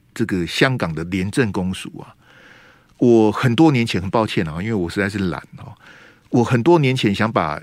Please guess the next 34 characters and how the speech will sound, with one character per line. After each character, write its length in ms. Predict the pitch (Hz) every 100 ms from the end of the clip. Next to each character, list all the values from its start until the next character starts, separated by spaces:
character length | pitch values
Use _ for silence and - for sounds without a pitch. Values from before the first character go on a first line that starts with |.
| -
新 220 | - 127
加 180 | 120 110
坡 180 | 120
跟 280 | 110 110 110 -
香 240 | - 127 117
港 180 | 85
的 100 | 78 80
故 200 | - 104
事 200 | - 95
讲 140 | 90
给 120 | 87
大 100 | 85
家 160 | 82 82
听， 220 | - 76
但 120 | 82
是 80 | 120
我 160 | 117 90
懒 160 | 82 - _ _ -
哦， 80 | -
我， 220 | 92 92
我， 80 | 98
我 140 | 104
很 100 | 98
抱 200 | 76 90
歉 220 | 80 - - -
哦。 100 | - - - - - - _
什 200 | - -
么 100 | 185
意 100 | 247
思 160 | 226 233
呢？ 100 | 202
就 120 | 196
是 20 |
说 220 | 208 214